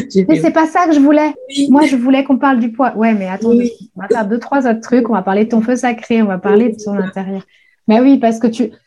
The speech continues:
Speaker 2: sinon, ça va faire comme un pansement sur une jambe de
Speaker 1: C'est ça.
Speaker 2: bois, ça va servir à rien.
Speaker 1: Moi, ce que je dis, c'est ça, c'est pour moi, faire de... enfin, l'alimentation, c'est ton pans-, c'est, entre guillemets, le sommet de l'iceberg, quoi. D'abord, on va aller, euh, creuser,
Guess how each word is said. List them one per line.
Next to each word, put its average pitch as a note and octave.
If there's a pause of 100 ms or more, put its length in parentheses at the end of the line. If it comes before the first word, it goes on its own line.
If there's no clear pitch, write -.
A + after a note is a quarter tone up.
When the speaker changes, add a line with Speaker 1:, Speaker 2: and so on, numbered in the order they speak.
(280)
Speaker 2:
sinon, D4
ça B3+
va A3+
faire A#3
comme C#4
un C4+
pansement C#4
sur A#3+
une A3+
jambe G#3+
de A3+
Speaker 1:
C'est -
ça. -
Speaker 2:
bois, C4+
ça A#3+
va F#3
servir G3+
à G#3+
rien. A3+ (340)
Speaker 1:
Moi, F#3+
ce G3+
que G3+
je F#3+
dis, G3
c'est F#3+
ça, G3+
c'est F#3
pour E3+
moi, G#3+ (340)
faire G3+
de... F3+
enfin, E3+ (240)
l'alimentation, F#3
c'est A3
ton F3
pans-, G3
c'est, F#3
entre F3
guillemets, G3+
le F#3+
sommet F#3+
de F#3
l'iceberg, F3+
quoi. D3+ (220)
D'abord, F#3
on F#3
va F3
aller, E3+
euh, D3+ (360)
creuser, G3